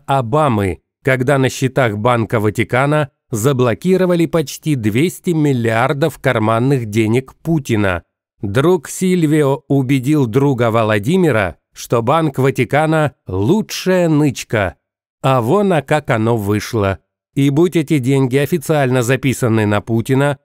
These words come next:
он смог бы что-то там требовать и шуметь, а так как все ништяки оформлены на подставных,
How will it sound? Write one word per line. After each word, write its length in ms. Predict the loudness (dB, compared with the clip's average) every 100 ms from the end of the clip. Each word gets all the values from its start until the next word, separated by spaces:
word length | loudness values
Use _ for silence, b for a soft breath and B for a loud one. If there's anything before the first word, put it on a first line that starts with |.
| -4
он 240 | 0 0
смог 420 | 0 0 0 0
бы 140 | 0 -2
что-то 400 | 0 -2 0 -2
там 240 | 0 -2
требовать 600 | -2 -2 0 0 0 -2
и 20 | -4
шуметь, 560 | -2 0 2 0 -4 _
а 160 | -4 -2
так 300 | -2 -4 -2
как 200 | -6 -6
все 300 | -6 -2 0
ништяки 540 | -2 -4 -6 -4 -2
оформлены 880 | -2 -2 -2 0 0 0 0 -2 -4
на 220 | -2 0
подставных, 920 | 0 -4 -6 -6 -2 0 0 0 -2